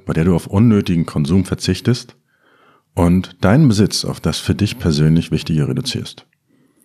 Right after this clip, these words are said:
Also es gibt keine Vorschriften, was du irgendwie besitzen darfst oder was nicht. Es gibt Leute, die leben nur mit hundert Gegenständen und andere mit tausend. Der durchschnittliche Europäer hat sogar zehntausend Gegenstände. Ja, und was für dich wirklich notwendig ist,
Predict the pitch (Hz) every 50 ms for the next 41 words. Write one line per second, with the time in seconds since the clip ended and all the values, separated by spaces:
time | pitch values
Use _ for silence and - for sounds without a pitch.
0 | _ _ _ _ _ _ _ _ _ _ _ _ _ _ _ - 82 85 92 87
1 | - - 98 - - 98 87 82 - - 92 98 - - 95 - - - 82 82
2 | - - - 82 78 76 76 71 71 65 87 98 - - 82 80 80 76 - -
3 | 78 76 73 67 69 - - 82 78 - - - _ _ _ _ _ _ _ _
4 | _ _ _ _ _ - - 95 92 101 110 117 104 92 85 90 87 95 92 85
5 | 85 85 85 80 87 107 117 101 85 - - 90 92 90 80 - - 73 69 76
6 | 78 76 73 73 - - - - 80 87 82 73 76 71 - - 76 76 82 78
7 | - 58 - _ _ _ _ _ _ _ _ _ _ _ _ - - 78 - 101
8 | 135 185 185 - 127 110 104 95 98 - - 87 87 85 80 - - - 185 180
9 | 80 78 71 - - _ _ _ _ _ - 98 90 - - 90 90 80 - -
10 | - - 143 156 - - 107 - 107 104 95 92 - - 90 95 98 87 76 -
11 | - - - - - - _ _ _ _ _ _ _ _ _ _ _ _ _ _
12 | _ _ _ _ - 85 76 - 71 67 69 78 - - - 117 87 107 104 -
13 | - 95 - - 104 - 92 92 85 - 87 85 80 76 76 78 76 - - -